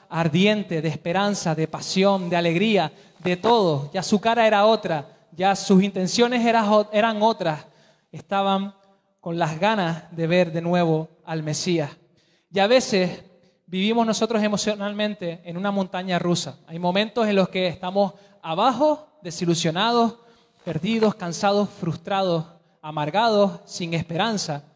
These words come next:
Pero lo que va a hacer que nuestro corazón arda y nos transforme es su palabra, ministrándonos cada día. Es su presencia, es saber que Jesús está ahí,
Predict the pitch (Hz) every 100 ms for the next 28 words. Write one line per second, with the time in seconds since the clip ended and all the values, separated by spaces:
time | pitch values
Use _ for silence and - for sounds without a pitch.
0 | _ _ _ _ - 165 170 165 170 170
1 | 233 - 214 190 180 - _ _ 170 170
2 | 170 170 165 170 156 156 - 233 233 -
3 | 220 196 147 123 - _ _ _ _ _
4 | 180 175 165 - 156 147 - 202 175 147
5 | 147 - _ _ - 175 - 185 - 151
6 | 151 156 143 135 147 _ 160 165 165 -
7 | 196 233 247 233 214 190 _ - 185 196
8 | 175 170 151 139 139 _ _ - - 226
9 | 208 190 - 185 170 175 196 214 202 208
10 | 196 175 - 202 196 - 165 160 151